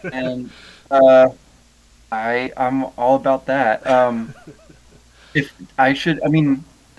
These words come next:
Speaker 1: I should mention on air here that, like, if you become one of our, our patrons, then you could get, uh, free games sooner or later, uh, coming your way.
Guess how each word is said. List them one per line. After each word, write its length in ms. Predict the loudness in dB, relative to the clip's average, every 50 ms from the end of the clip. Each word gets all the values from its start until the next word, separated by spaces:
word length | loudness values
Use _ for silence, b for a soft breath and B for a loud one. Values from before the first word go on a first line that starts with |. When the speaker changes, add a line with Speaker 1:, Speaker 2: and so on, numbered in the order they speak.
| _ -14
Speaker 1:
I 40 | -14
should 200 | -12 -10 -6 -4
mention 300 | -2 -2 -2 -2 -2 0
on 140 | 0 0 2
air 160 | 0 0 -2
here 200 | -2 -2 -2 -2 -2
that, 160 | -2 -4 -4
like, 160 | -6 -8 -6 -8
if 200 | -10 -10 -4 -2
you 100 | -2 -2
become 560 | -2 -4 -6 -4 0 2 2 2 2 0 0
one 140 | 0 -2 -2
of 120 | 0 0 2
our, 320 | 2 4 2 2 -2 -4 -8
our 100 | -10 -10
patrons, 880 | -8 -10 -10 -10 -10 -12 -12 -12 -12 -10 -10 -12 -14 -14 -18 -20 -20 -20 b b b b b b b _
then 240 | 0 2 4 4 4
you 120 | 4 4 2
could 320 | 2 0 0 0 -2 -2 0
get, 260 | 2 2 2 2 -2 -10 _ -4 -2
uh, 200 | 0 0 0 0
free 240 | -2 -4 -6 -6 -6
games 760 | -4 -2 -2 0 0 0 0 -2 -6 -12 -14 -16 -16 -18 -18 -18
sooner 380 | -6 -4 -2 -2 0 -2 -2 -2
or 60 | -2
later, 400 | -2 -4 -4 -6 -6 -8 -8 -12 -12 -8
uh, 140 | -6 -6 -6
coming 340 | -4 -4 -6 -4 -4 -4 -4
your 140 | -4 -4 -2
way. 320 | 0 0 0 0 -2 -6